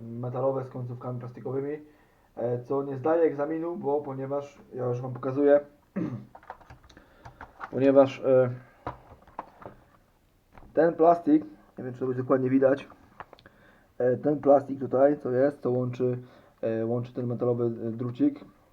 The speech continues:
całą tą, ten uchwyt, mocowanie, e, wypada, ten, ten metal wypada z tego plastiku i, i niestety, niestety, e, jeżeli teraz wypada, e, to jeżeli wjadę w teren, to na pewno to wszystko się rozsypie,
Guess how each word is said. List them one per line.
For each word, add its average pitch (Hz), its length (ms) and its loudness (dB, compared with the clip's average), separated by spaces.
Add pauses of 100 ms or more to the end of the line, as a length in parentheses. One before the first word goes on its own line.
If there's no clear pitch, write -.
(160)
całą 110 280 -4
tą, 110 420 -8
ten 104 140 -8
uchwyt, 139 380 -2 (420)
mocowanie, 127 560 0 (480)
e, 135 180 8
wypada, 151 560 8 (160)
ten, 127 260 0
ten 127 160 0
metal 135 280 4
wypada 131 300 4
z 127 60 -4
tego 131 220 0
plastiku 151 520 2 (840)
i, 131 80 -6
i 131 400 -4
niestety, 135 460 0
niestety, 131 600 2 (2750)
e, - 20 0
jeżeli 131 260 4
teraz 147 280 10
wypada, 139 540 4 (560)
e, 123 140 -2
to 123 120 -2
jeżeli 127 320 4
wjadę 139 280 10
w 131 60 -6
teren, 139 340 10
to 127 260 4
na 123 120 0
pewno 123 220 -2
to 123 120 -8
wszystko - 240 -12
się 120 100 -6
rozsypie, 131 420 0